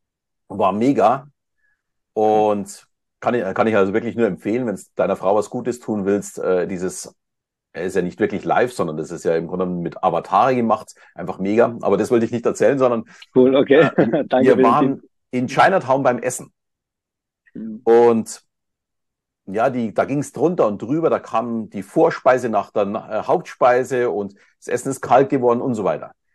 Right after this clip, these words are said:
Speaker 1: Und wir haben's halt einfach lustig genommen und haben gelacht und,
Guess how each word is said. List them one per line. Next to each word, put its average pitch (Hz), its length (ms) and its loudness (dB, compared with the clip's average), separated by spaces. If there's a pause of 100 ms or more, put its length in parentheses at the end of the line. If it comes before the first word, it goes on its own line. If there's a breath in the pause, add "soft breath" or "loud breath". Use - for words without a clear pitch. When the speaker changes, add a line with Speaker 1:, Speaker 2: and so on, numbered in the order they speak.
(240)
Speaker 1:
Und 117 180 0
wir 123 160 2
haben's 127 180 2
halt 110 120 0
einfach 113 280 -4
lustig 131 340 -4
genommen 117 360 0
und 101 140 -6
haben 110 120 -6
gelacht 107 400 0
und, 110 220 -6